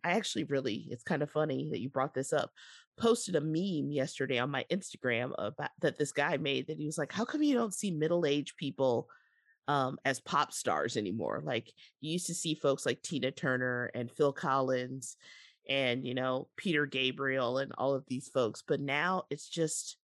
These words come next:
it's literal children that are the chart toppers and kind of directing what's going on." Um,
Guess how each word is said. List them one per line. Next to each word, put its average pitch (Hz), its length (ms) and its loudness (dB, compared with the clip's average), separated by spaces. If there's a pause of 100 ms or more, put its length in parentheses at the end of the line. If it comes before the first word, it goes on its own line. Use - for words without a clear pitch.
(220)
it's - 520 -8 (120)
literal 143 680 2 (140)
children 196 760 0
that 135 140 2
are 120 360 2
the 143 80 -2
chart 160 280 0
toppers 110 580 0
and 127 180 -2 (520)
kind 139 240 2
of 123 140 -2
directing 131 480 0
what's 131 240 -4
going 131 340 0
on." 135 460 -2
Um, 131 500 -8